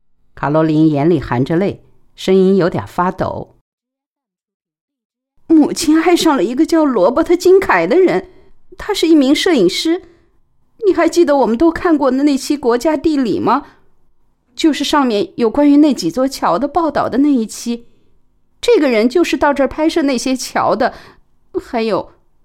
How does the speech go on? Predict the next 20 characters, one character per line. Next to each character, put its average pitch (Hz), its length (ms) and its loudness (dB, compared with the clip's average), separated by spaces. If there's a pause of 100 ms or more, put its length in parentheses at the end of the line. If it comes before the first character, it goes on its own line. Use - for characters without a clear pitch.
你 311 100 2
记 320 160 2
得 302 100 2
当 311 240 2
时 208 380 -4
所 - 220 -2
有 381 120 2
的 240 120 0
孩 208 240 -2
子 220 280 -4
都 330 140 0
在 330 160 0
议 302 140 2
论 247 180 0
那 240 100 0
个 185 120 -4
背 294 180 -2
着 311 100 -2
相 285 300 -2
机、 285 260 -6